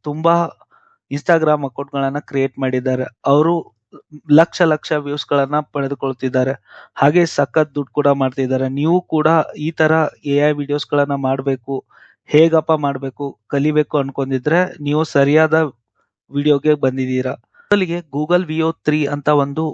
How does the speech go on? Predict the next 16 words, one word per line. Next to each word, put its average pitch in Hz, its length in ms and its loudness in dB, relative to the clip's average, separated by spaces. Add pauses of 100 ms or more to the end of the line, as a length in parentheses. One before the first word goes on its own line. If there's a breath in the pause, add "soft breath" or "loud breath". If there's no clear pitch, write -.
(680)
ಅಡ್ವಾನ್ಸ್ಡ್ 165 720 -2 (200)
ವಿಡಿಯೋ 147 300 -2
ಜನರೇಟರ್ 143 640 -2
ಎ 143 140 2
ಐ 143 140 2
ಟೂಲ್ 135 420 -4
ಇದೆ. 127 180 -4 (420 soft breath)
ಇದು 165 200 6
ಇಲ್ಲಿವರೆಗಿನ 165 720 2 (240)
most 170 380 -2 (160)
advanced 156 600 -2 (300)
video 143 280 2
generator 143 500 0
tool 143 220 0
ಅಂದ್ರೆ 139 260 -2
ತಪ್ಪಾಗ್ಲಿಕ್ಕಿಲ್ಲ. 131 760 -4